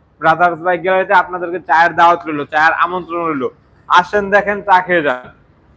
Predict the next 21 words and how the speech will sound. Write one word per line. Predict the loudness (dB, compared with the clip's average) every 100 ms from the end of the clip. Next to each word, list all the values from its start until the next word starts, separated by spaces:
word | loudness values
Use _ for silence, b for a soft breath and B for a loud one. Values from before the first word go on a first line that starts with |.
| _ _ _
আর | 2 4
কথা | 4 6
বাড়াবো | 6 6 4
না, | 4 2 0
বেশি | -4 0 0
কথা | 2
বলবো | 2 2
না। | 0
যারা | 2 2 2
কুরিয়ারে | 0 2 2 0
নিতে | -4 0
চান, | 0 0 -6 _ _ -6
নিঃসন্দেহে | -4 -4 -2 -2 2 2 4
নির্দ্বিধায় | 2 -4 -2 2 4 4 0 -8 _ _ _ -4
কুরিয়ারে | 2 4 2
নিতে | 0 -4 -2
পারেন। | 0 0 -2
কুরিয়ারের | -2 0 2 2 0 -6 _ _ _ _ _
মানে | -6 -4
যে | -2 2 6 6 4 0
যা | 4